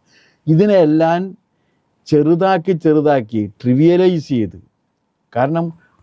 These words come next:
അപ്രധാനമാക്കി തീർത്തുകൊണ്ട് ഒറ്റപ്പെട്ട സംഭവമാണ് എന്ന് വരുത്തി തീർക്കാൻ നമ്മുടെ മാധ്യമങ്ങൾ മത്സരിച്ച് പ്രവർത്തിക്കുകയാണ്. അവരാണ് ദൗർഭാഗ്യവശാൽ മുഖ്യധാരാ മാധ്യമങ്ങൾ എന്ന് പറയുന്നവർ.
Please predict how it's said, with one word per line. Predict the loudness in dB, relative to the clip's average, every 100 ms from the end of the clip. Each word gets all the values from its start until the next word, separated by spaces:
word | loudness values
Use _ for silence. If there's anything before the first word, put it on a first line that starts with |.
| -10
അപ്രധാനമാക്കി | -6 -2 -2 0 -2 -2 -2 -2 -2 -4
തീർത്തുകൊണ്ട് | -2 -2 -2 -2 -4 -4 -4
ഒറ്റപ്പെട്ട | -4 -6 -4 -4 -2 -4 -2
സംഭവമാണ് | -4 -4 -2 -2 -2 -2 -4 -4
എന്ന് | -2 0 0 -2 -4 -2
വരുത്തി | -2 -2 -2 -4
തീർക്കാൻ | -2 -4 -4 -4 -4
നമ്മുടെ | -6 -6 -6
മാധ്യമങ്ങൾ | -4 -2 -4 -4 -6 -6 -6 -4 -4 -10 _ _ _ _ _ _ _ _ -20 -20 -18 -6
മത്സരിച്ച് | -2 0 0 0 0 0 -2
പ്രവർത്തിക്കുകയാണ്. | 0 0 0 -4 -12 -14 -18 _ _ _ _ _ _ _ -6
അവരാണ് | -2 0 0 0 -2
ദൗർഭാഗ്യവശാൽ | 0 0 0 -2 -2 -4 -4 -4
മുഖ്യധാരാ | -4 -6 -6 -6 0 0 0
മാധ്യമങ്ങൾ | -4 -4 -6 -6 -6 -6 -6
എന്ന് | -6 -6
പറയുന്നവർ. | -8 -10 -12 -18